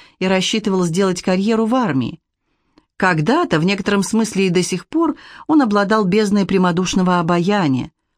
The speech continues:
Он нравился всем с первого взгляда. Его вспыльчивость и врожденная неспособность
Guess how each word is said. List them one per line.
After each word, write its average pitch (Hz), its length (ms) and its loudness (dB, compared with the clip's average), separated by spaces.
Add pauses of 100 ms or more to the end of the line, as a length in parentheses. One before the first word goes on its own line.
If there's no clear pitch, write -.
Он 294 140 4
нравился 277 480 2
всем 262 260 0
с - 120 -4
первого 226 420 0
взгляда. 190 540 -2 (420)
Его 131 220 -4
вспыльчивость 185 840 -2 (320)
и 175 80 2
врожденная 254 560 4
неспособность 214 800 0